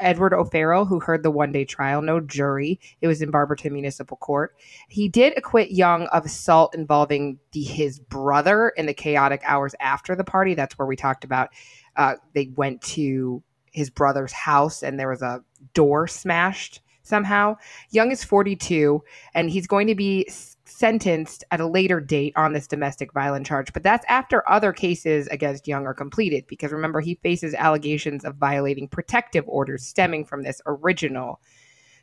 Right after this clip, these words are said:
charge. And Young is obviously a Republican. He's from Greene, and he faces up to six months in jail and a thousand dollar fine for assaulting his wife.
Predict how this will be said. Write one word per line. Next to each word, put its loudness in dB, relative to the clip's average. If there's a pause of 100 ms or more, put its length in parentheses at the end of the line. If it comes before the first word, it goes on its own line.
charge. -2
And 0
Young 4
is 0
obviously 0
a 0
Republican. -2
He's -8
from -8
Greene, -6
and -6
he -6
faces -2
up -2
to -10
six -8
months -6
in -10
jail 2
and -6
a -2
thousand 0
dollar 0
fine -2
for -8
assaulting -6
his -12
wife. -2